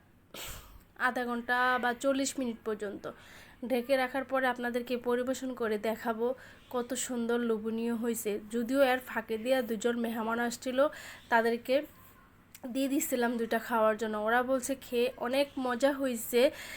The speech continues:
যাই হোক, এখন হচ্ছে আমি এটাকে পরিবেশন করব। তবে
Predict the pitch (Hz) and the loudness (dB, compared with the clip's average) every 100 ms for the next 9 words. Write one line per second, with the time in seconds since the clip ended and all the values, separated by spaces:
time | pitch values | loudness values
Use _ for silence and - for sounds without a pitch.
0 | - - 233 269 269 294 - 254 247 277 | -14 -12 4 6 6 2 0 -2 -2 -4
1 | 247 240 254 - 277 269 240 233 233 240 | -4 -2 -4 -2 2 4 2 2 0 0
2 | 240 240 - - - 233 233 233 240 247 | -2 -8 -16 -16 -8 -4 -2 -2 -2 2
3 | 254 254 254 269 254 226 214 220 233 240 | 2 2 0 -2 0 0 2 -2 0 -2
4 | 247 | -2